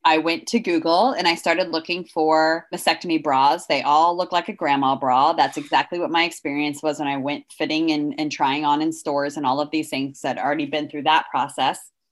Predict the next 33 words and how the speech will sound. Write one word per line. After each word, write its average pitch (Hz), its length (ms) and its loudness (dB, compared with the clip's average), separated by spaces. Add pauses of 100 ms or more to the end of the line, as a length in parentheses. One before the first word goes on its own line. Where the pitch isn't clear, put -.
And 208 180 4
I 208 140 4
sat 294 300 2
there 226 100 2
thinking 208 300 -4
to 202 100 -8
myself, 190 440 2
you 254 80 4
know, 320 340 4 (280)
this 247 220 2
must 370 240 4
not 349 240 2
be 233 140 6
a 185 100 2
big 202 160 2
enough 180 300 2
market, 185 480 0 (120)
because 214 280 -6
if 220 80 -6
it 226 120 -2
was 220 140 0
a 226 60 4
big 285 240 2
enough 320 280 2
market, 190 520 0
somebody 196 340 0
else 175 220 2
would 180 80 -2
have 160 80 -4
already 147 320 0
been 190 180 -4
doing 233 320 2
it. 117 200 -8